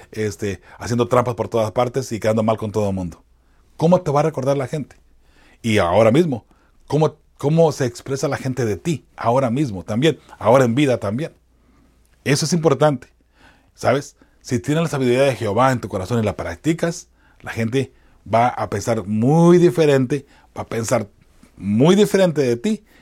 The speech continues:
y en realidad, ¿verdad? Se exaltará la sabiduría de Dios. Porque si tú eres sabio, porque Dios te ha dado esa sabiduría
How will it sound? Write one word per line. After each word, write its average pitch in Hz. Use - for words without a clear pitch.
y 117
en 110
realidad, 107
¿verdad? 110
Se 110
exaltará 104
la 110
sabiduría 101
de 95
Dios. 87
Porque 101
si 101
tú 131
eres 143
sabio, 117
porque 107
Dios 117
te 135
ha 131
dado 131
esa 123
sabiduría 117